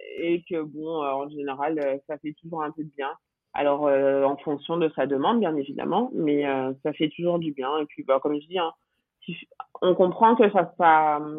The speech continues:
ça ne rentre pas dans le protocole de la sécurité sociale et du coup, ça peut être un coût. Euh, mais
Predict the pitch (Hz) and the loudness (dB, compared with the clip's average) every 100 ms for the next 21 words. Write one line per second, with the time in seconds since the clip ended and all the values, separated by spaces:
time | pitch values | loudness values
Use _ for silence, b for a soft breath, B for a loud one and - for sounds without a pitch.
0 | 156 175 160 170 175 196 214 202 180 170 | -8 -4 -2 -2 -2 -2 -2 -4 -6 -6
1 | 175 180 165 165 151 151 165 170 170 175 | -2 -2 0 0 0 0 -10 -4 -4 -2
2 | 170 180 175 190 202 160 196 202 156 180 | -4 -4 4 6 6 2 -4 -2 -2 2
3 | 180 185 185 - 233 _ B B B B | 2 2 -2 -6 -18 _ B B B B
4 | - 170 165 160 160 165 - _ _ _ | 0 4 8 8 6 0 -12 _ _ _
5 | _ _ _ - 180 202 | _ _ _ 0 4 4